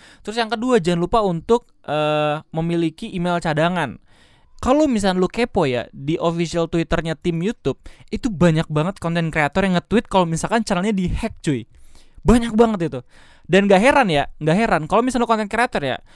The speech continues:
dan lu buka YouTube Studio, itu ada notifikasi kalau misalkan, eh, ngasih tahu,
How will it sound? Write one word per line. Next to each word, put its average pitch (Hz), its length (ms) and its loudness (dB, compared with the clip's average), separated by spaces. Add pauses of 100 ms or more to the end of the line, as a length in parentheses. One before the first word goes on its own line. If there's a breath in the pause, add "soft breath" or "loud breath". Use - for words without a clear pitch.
(120 soft breath)
dan 175 160 4
lu 196 80 8
buka 175 320 2
YouTube 175 320 -2
Studio, 180 560 0
itu 208 240 -2
ada 214 160 0
notifikasi 190 640 -4
kalau 190 240 0
misalkan, 175 480 -4 (400 soft breath)
eh, 151 220 0 (100)
ngasih 165 160 -4
tahu, 151 240 4